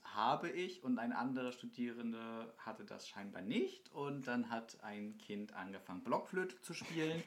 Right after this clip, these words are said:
<laughs> mitten aus dem Nichts. Und ich und ein Freund, die gemeinsam sich währenddessen unterhalten haben, sind in schallendes Gelächter ausgebrochen. Und der Dozierende hat sich auch sehr sch-, äh, schmunzelnd darüber geäußert. Und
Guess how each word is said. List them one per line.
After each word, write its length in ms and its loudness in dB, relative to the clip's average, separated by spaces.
<laughs> 160 -18
mitten 260 2
aus 260 4
dem 100 0
Nichts. 320 4
Und 340 4
ich 160 2
und 100 2
ein 120 4
Freund, 400 2
die 140 -2
gemeinsam 460 -2
sich 140 -14
währenddessen 380 -4
unterhalten 500 -8
haben, 220 -8
sind 300 -12
in 180 -4
schallendes 480 2
Gelächter 400 -4
ausgebrochen. 640 -4
Und 280 2
der 100 6
Dozierende 800 -2
hat 140 -10
sich 180 -14
auch 300 -6
sehr 180 -8
sch-, 400 -12
äh, 340 -8
schmunzelnd 600 -4
darüber 320 -8
geäußert. 640 -8
Und 260 -10